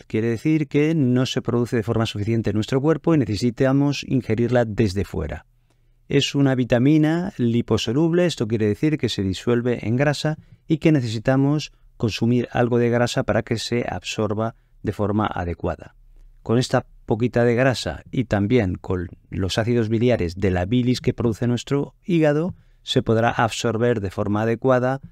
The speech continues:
esta vitamina K. Al ser liposoluble, se almacenará en grasa y también en el hígado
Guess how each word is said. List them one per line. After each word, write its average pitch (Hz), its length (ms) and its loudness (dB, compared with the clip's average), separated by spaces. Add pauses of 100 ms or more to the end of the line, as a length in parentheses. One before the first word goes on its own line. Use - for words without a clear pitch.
(200)
esta 117 300 0
vitamina 95 640 -2 (260)
K. - 220 -8 (280)
Al 101 200 -2
ser 139 240 2
liposoluble, 156 840 2
se - 180 -4
almacenará 101 600 0
en 107 180 -2
grasa 151 460 0
y 123 80 0
también 117 480 -2 (260)
en 113 160 -2
el 127 120 2
hígado 151 480 2